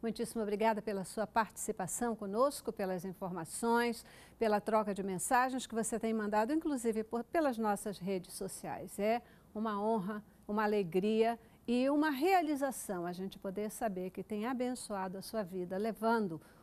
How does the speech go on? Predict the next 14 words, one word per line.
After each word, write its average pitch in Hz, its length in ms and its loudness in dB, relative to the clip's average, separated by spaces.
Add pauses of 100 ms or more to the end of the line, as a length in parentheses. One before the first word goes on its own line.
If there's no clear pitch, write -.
(140)
o 214 120 2
amor 220 500 2
de 233 120 -6
Jesus 196 520 -2
até 196 300 -2
você. 175 560 -6 (200)
Que 285 160 -6
coisa 214 320 -2
boa, 160 320 -4
essa 185 300 -6
é 202 40 -4
a - 20 -4
nossa 202 280 -6
missão. 175 460 -6